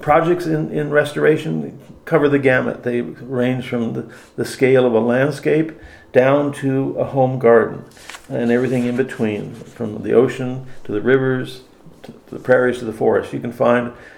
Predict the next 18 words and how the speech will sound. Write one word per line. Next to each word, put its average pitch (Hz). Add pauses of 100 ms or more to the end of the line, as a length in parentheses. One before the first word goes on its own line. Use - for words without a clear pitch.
(220)
projects 113
to -
the 110
backyard 113
that 117
would, 117 (240)
can 117
be 113 (960)
restored 123
with 113
using 113
some 117
of 117
the, -
the -
tools 123
of 101
ecology. 110